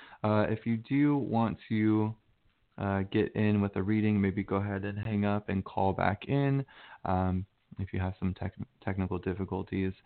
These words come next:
I totally understand that. As you could hear earlier in the show, um, we had that myself. So totally understand that, but, um, if you wanna just hang out and listen to the show, that's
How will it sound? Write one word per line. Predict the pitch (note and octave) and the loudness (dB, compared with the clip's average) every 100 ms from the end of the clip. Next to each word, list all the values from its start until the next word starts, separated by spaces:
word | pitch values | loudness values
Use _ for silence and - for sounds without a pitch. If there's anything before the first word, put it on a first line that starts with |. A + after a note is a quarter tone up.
| - - - - | -20 -20 -6 2
I | F#2 F2+ E2+ - | 4 4 2 -2
totally | - G2 F#2+ | 0 4 4
understand | F#2 F#2 - G#2 G#2 | 4 2 0 2 4
that. | G#2 | 4
As | E2+ F2+ | 2 -2
you | F2 | -4
could | - F2 | -6 -6
hear | - F2+ - | -2 -2 0
earlier | B2 F#2+ F#2 F2+ | 0 0 0 0
in | |
the | F#2 F2+ | -2 -4
show, | F2+ F#2 G2 A#2 - | -4 -4 -4 -6 -4
um, | F#2+ F2 F2+ - _ _ - | -4 -2 -6 -10 _ _ -14
we | F#2 | -10
had | F#2 F2 E2 | -8 -8 -6
that | F2 - | -6 -6
myself. | E2+ F#2+ - - - | -6 -6 -8 -10 -10
So | - F#2 - - - - | -8 -8 -8 -20 -20 -6
totally | D3 D3 | 2 4
understand | C3 B2 - A2 A2 | 4 2 0 0 2
that, | A2 - | 0 -2
but, | G2+ G2 | -2 -4
um, | D#2+ F#2 F2 F2+ _ _ _ _ | -4 -4 -6 -8 _ _ _ _
if | G#2 G#2 | -8 -4
you | F#2 | -2
wanna | F#2 | -2
just | F#2 F#2+ | -4 -6
hang | F#2 F2+ | -6 -4
out | F2+ | -4
and | F2 | -6
listen | F#2 F2+ | -6 -6
to | - | -6
the | - G2+ | -8 -4
show, | G2 G2 | -2 -4
that's | E2 - | -6 -10